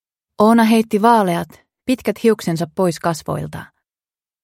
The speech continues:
Hän oli juuri ylittämässä katua, elokuun aurinko häikäisi silmiä. Oona vilkaisi äkkiä oikealle puolelle, mutta vasen jäi pimentoon. Äkkiäkös hän tästä kipaisisi?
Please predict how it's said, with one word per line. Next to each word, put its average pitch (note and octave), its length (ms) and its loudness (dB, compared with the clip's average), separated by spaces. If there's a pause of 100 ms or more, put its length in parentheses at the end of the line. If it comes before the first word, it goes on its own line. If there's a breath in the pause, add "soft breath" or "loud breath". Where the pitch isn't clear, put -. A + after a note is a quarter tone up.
(300)
Hän G3+ 160 0
oli G3+ 160 2
juuri G#3+ 260 2
ylittämässä G#3 600 -2
katua, F3+ 420 -4 (400)
elokuun F#3+ 420 0
aurinko F#3 380 0
häikäisi D#3+ 520 -4
silmiä. D3+ 600 -6 (1500)
Oona G#3 240 4
vilkaisi G#3+ 480 2
äkkiä G3 420 -2
oikealle G3 460 -2 (100)
puolelle, E3 560 -4 (280)
mutta G#3 260 0
vasen G3+ 320 0
jäi D#3+ 160 -4
pimentoon. D3+ 680 -6 (1120)
Äkkiäkös G3 500 -2
hän F#3 140 -2
tästä E3+ 240 -6
kipaisisi? D#3+ 680 -8